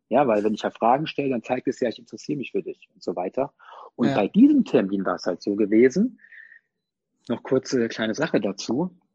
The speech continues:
Speaker 2: Mhm.
Speaker 1: Und zwar, ich hatte dann so mein Klemmbrett, ja,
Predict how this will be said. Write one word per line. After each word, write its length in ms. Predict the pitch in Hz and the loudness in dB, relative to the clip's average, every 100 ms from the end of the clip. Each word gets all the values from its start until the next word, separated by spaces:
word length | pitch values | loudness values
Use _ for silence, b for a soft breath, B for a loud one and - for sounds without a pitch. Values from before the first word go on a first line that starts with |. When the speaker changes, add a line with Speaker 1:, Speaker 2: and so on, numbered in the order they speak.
| _ | _
Speaker 2:
Mhm. 520 | 147 131 120 147 170 _ _ | 2 2 4 0 -2 _ _
Speaker 1:
Und 200 | - 110 | -18 -14
zwar, 480 | - 113 110 143 160 _ _ - | -12 -6 -2 -4 -6 _ _ -14
ich 180 | 107 | -6
hatte 220 | 143 135 131 | -6 0 0
dann 200 | 120 117 | 0 -2
so 140 | 120 | -4
mein 200 | 107 95 | -4 -6
Klemmbrett, 600 | - 110 127 135 214 302 - _ _ _ _ | -4 -2 -2 0 0 0 -6 _ _ _ _
ja, 340 | - 113 175 | -4 -4 -4